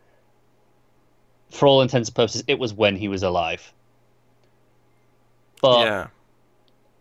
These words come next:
Speaker 1: but given that, you know, maybe this end scene, you know, with the, you know, where before when he goes down to the elevator and it got a little bit murky in the timeline,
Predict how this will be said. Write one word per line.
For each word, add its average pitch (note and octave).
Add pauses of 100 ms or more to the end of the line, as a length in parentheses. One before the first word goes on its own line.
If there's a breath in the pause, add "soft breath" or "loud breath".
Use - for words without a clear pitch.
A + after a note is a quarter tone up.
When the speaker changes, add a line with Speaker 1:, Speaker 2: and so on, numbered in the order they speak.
(220)
Speaker 1:
but A#2+ (720)
given C3+
that, B2+
you B2+
know, A#2
maybe A2+
this G#2+
end A#2
scene, G#2
you G2+
know, G2
with G2+
the, G#2
you B2+
know, A2+
where A#2
before A#2+
when G#2+
he G#2+
goes G#2+
down G#2+
to -
the G#2+
elevator F#2+
and F#2+
it A2
got A#2
a -
little G#2+
bit G#2+
murky G#2
in F#2
the F2+
timeline, F#2+